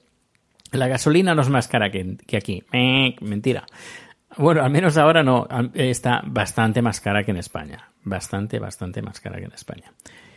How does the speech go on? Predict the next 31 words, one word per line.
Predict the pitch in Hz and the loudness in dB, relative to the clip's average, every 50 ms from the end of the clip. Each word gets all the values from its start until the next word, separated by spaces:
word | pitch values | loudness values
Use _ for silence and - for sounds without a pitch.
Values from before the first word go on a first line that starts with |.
| _ _ _ _ _ _ _ _ _ - | _ _ _ _ _ _ _ _ _ -2
Y | - 143 123 120 120 117 113 110 110 - | 2 4 4 4 4 4 2 0 0 -2
ahora, | 120 113 123 135 131 123 | 0 2 4 4 4 2
ahora | - - 143 127 131 | 2 2 2 2 4
no, | 135 139 135 - - | 4 2 2 0 -2
no, | 131 123 117 110 - | -2 0 0 0 0
no | - 127 117 | -2 -2 2
puedo | - 131 117 | 6 6 6
decirte | 107 101 - 127 117 127 113 | 6 6 4 2 4 4 2
precios, | - 117 143 139 - - 107 98 - | 4 4 2 2 2 2 0 0 0
pero | - - 113 110 113 110 107 | 0 2 2 4 4 4 4
yo | 110 127 127 | 4 2 2
que | 123 139 120 110 | 4 4 2 4
pongo | - 135 135 135 123 113 | 4 4 4 4 4 4
gasolina | 113 104 - 117 117 127 123 120 | 2 2 2 2 2 4 4 4
en | 117 | 2
el | 110 101 | 2 2
coche, | - 139 139 - - | 2 2 2 2 0
porque | 98 90 - - - 95 92 92 92 | -4 -4 -6 -8 -6 -4 -4 -2 -2
en | 101 113 110 101 98 | -2 -2 -2 -2 0
tema | - 110 107 104 | 0 2 2 2
de | 107 | 2
producción, | 113 120 113 110 104 - - 131 120 | 2 2 2 2 0 0 0 -2 0
pues | 101 98 92 - | -2 -4 -4 -2
claro, | - 113 107 98 | -2 -2 0 -2
me | 95 95 | -2 -4
car-, | - 104 104 | -4 -4 -4
me | 107 - - 104 104 | -4 -6 -6 -6 -6
encargo | 101 - 113 110 107 107 | -4 -2 -2 0 0 0
de | 104 104 | 0 0
poner | 104 113 110 107 | 0 -2 -2 -2
gasolina, | 104 101 - - 113 113 117 120 120 - | -4 -4 -4 -2 0 0 0 0 -2 -4